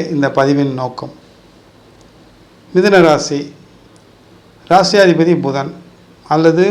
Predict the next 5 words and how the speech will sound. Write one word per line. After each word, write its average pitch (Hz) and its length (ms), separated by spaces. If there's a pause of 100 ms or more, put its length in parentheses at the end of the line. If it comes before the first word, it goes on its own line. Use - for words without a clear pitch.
(120)
மிதுன 156 180 (140)
லக்னம், 131 340 (220)
லக்னாதிபதி 156 680
புதன். 127 260 (1700)
லக்னாதிபதியோ 170 680